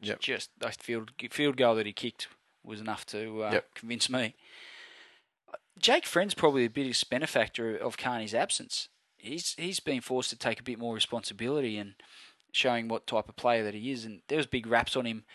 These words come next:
Speaker 1: you know, back when he was getting into trouble as well. And it, you know, the Roosters,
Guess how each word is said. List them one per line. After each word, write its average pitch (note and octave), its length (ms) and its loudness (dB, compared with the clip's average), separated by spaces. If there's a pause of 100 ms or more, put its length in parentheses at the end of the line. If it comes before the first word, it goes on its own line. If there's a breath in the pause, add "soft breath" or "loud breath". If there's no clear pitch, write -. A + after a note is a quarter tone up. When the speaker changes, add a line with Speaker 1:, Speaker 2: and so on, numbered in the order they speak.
(460 loud breath)
Speaker 1:
you A#2 140 -6
know, A2 120 -2
back A#2+ 280 2
when G#2+ 100 -4
he A#2+ 160 0
was C#3+ 140 0
getting A2+ 220 -2
into G#2 120 -6
trouble A2 340 2
as G#2 100 -8
well. A2+ 380 -2 (180)
And A2+ 180 -12
it, F#2+ 200 -16 (460)
you A2+ 120 -6
know, G#2 200 -8
the A#2 80 -12
Roosters, A#2 540 -6